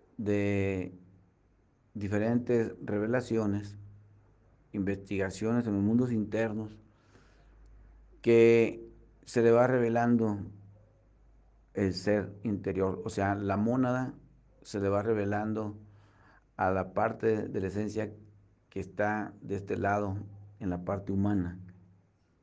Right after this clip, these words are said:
Cuando la esencia identifica a la mónada, que es el ser, a su neuma, entonces empieza a cooperar con el plan del ser.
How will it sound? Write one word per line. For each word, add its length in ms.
Cuando 180
la 100
esencia 720
identifica 500
a 60
la 80
mónada, 500
que 80
es 100
el 120
ser, 340
a 140
su 180
neuma, 520
entonces 720
empieza 720
a 100
cooperar 580
con 200
el 140
plan 340
del 180
ser. 320